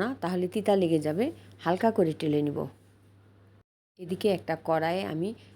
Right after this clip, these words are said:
সরিষার তেল দিয়ে দিলাম। সরিষার তেল আমি ভালোভাবে গরম করে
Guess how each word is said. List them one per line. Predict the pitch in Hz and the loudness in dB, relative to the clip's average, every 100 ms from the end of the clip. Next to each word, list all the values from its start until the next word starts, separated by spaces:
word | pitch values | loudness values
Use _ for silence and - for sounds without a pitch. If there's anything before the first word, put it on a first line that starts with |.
| - - | -20 -8
সরিষার | - 175 170 170 - | 0 2 2 0 2
তেল | 190 185 | 4 6
দিয়ে | 170 151 | 4 4
দিলাম। | 151 147 143 - - - - | 2 2 -2 -10 -20 -20 -10
সরিষার | - 175 - 185 - | 0 0 0 -4 0
তেল | 180 214 - - - | 0 0 -4 -16 -4
আমি | 160 156 160 | -2 0 0
ভালোভাবে | 160 175 180 185 190 170 | 2 4 4 2 0 6
গরম | 185 165 185 196 | 6 6 4 2
করে | 165 | 2